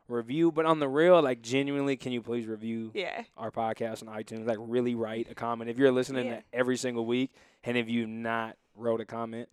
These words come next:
Speaker 2: Like,
Speaker 1: I
Speaker 2: come
Speaker 1: would
Speaker 2: on.
Speaker 1: ask, or I shouldn't say a comment, a review
Speaker 2: Yeah.
Speaker 1: on iTunes. Because iTunes, you know, they,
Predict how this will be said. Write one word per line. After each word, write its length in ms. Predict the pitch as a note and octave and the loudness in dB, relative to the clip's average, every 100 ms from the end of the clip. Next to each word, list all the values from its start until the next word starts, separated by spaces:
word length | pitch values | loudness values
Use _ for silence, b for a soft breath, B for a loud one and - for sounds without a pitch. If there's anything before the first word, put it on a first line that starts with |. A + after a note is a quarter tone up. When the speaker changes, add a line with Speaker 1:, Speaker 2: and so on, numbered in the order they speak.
| _ _ _ _ - | _ _ _ _ -20
Speaker 2:
Like, 160 | C#4+ - | -18 -4
Speaker 1:
I 40 | |
Speaker 2:
come 120 | A2+ A2+ | 0 2
Speaker 1:
would 120 | G#2+ | 0
Speaker 2:
on. 40 | |
Speaker 1:
ask, 460 | A2+ A2 A2 A2 - | 0 0 0 -2 0
or 140 | B2+ | 2
I 40 | B2 | 2
shouldn't 200 | - A#2 | 0 -8
say 120 | A2 | -10
a 40 | |
comment, 340 | G#2 A2 G#2+ G#2+ | -8 -10 -10 -12
a 20 | |
review 480 | G#2+ G#2 G#2+ F#2+ F2+ _ | -14 -14 -14 -14 -18 _
Speaker 2:
Yeah. 240 | C4+ B3 - - | -14 -12 -12 -8
Speaker 1:
on 140 | A#2 | -4
iTunes. 460 | A2+ A2 - G#2 G#2 b b | 0 -2 -4 -16 -20 b b
Because 180 | C3+ D#3 | -4 -2
iTunes, 560 | E3+ G3 F#3 F#3+ F#3 F3+ | 0 -2 0 0 0 -2
you 40 | |
know, 60 | |
they, 100 | E3 | -2